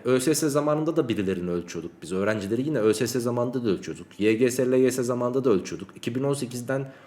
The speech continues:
beri Y K S olduktan sonra da biz bu çocukları ölçmeye çalışıyoruz ama yani sen bunu kolay sorularla da ölç-, ölçersin. Bir sıralama için sonuçta biz bu sınavı yapıyoruz.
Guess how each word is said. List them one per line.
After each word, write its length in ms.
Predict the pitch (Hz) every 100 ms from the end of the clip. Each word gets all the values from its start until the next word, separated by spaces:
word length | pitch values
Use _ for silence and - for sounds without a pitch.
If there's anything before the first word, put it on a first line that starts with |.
| - -
beri 360 | 120 110 113
Y 140 | 110 113
K 160 | 120
S 100 | 120
olduktan 540 | 120 120 117 131 131 117
sonra 420 | - 131 127 120
da 140 | 101
biz 180 | 95 98
bu 40 |
çocukları 440 | 98 104 95 98 104
ölçmeye 600 | 107 101 - 98 92 92 - - _
çalışıyoruz 480 | - 101 92 101 98
ama 300 | 190 92 - -
yani 180 | 107 143
sen 260 | 143 151 165
bunu 260 | 175 - - - -
kolay 340 | - 139 170 175
sorularla 460 | 175 170 175 180
da 60 | 180
ölç-, 420 | 180 127 117 - -
ölçersin. 580 | 113 113 104 110 - 95 - - - - - - -
Bir 40 |
sıralama 640 | 120 127 139 151 156 139 -
için 360 | - 120 104 92
sonuçta 480 | - 107 - 98
biz 160 | 92 95
bu 40 |
sınavı 280 | 98 104 98
yapıyoruz. 540 | 95 - 92 82 -